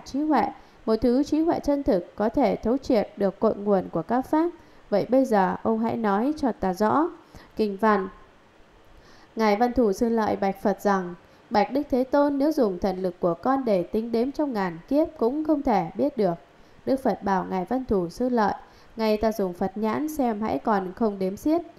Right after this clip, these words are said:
Đây đều là do Địa Tạng Bồ Tát từ thuở kiếp lâu xa đến nay,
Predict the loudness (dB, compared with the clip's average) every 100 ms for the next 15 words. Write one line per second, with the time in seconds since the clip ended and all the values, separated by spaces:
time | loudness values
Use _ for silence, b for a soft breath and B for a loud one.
0 | B B B 0 2 2 2 0 2 2
1 | 2 2 -2 -2 -6 -2 -2 0 0 0
2 | 0 -2 0 0 0 0 -2 0 0 0
3 | 0 -2 -2 -4 -4 -2 -2